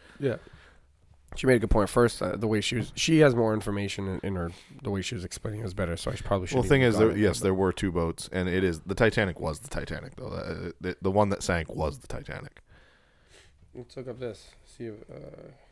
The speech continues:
Speaker 2: I'm pretty sure the Olympic became a, uh, eventually was turned into a hospital ship.
Speaker 1: Oh, really?
Speaker 2: I think so. I could be wrong.
Speaker 1: Let's look up thirteen of the best conspiracy theories. Sixteen of the best.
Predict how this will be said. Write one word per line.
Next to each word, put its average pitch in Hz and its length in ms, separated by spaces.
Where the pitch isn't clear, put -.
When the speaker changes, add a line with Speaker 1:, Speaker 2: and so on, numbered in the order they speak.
Speaker 2:
I'm 90 140
pretty 92 280
sure 85 280
the 80 140
Olympic 80 520
became 151 380
a, 87 260
uh, - 260
eventually 82 380
was 76 120
turned 80 220
into 78 160
a 73 40
hospital 76 500
ship. - 300
Speaker 1:
Oh, 123 100
really? 123 280
Speaker 2:
I 175 100
think 113 180
so. - 180
I 98 40
could 95 140
be 80 80
wrong. 82 240
Speaker 1:
Let's - 160
look 160 100
up - 100
thirteen 135 320
of 117 60
the 107 60
best 120 260
conspiracy 110 580
theories. - 460
Sixteen - 520
of 110 60
the 101 80
best. 104 400